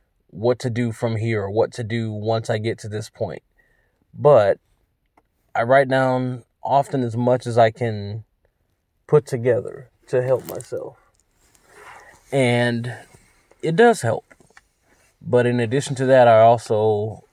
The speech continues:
I also take a look at myself and remember to be fair and remember to be honest and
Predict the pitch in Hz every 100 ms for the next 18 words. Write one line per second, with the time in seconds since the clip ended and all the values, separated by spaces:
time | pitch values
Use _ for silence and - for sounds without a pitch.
0 | _ _ _ 107 101 107 113 - 110 104
1 | 101 98 95 82 - _ _ _ _ -
2 | 175 156 143 127 110 92 107 - 107 107
3 | 107 104 104 _ _ _ _ _ 117 123
4 | 135 143 131 120 123 - 127 120 123 123
5 | 113 107 101 113 117 113 110 113 110 113
6 | 117 117 113 - 110 95 117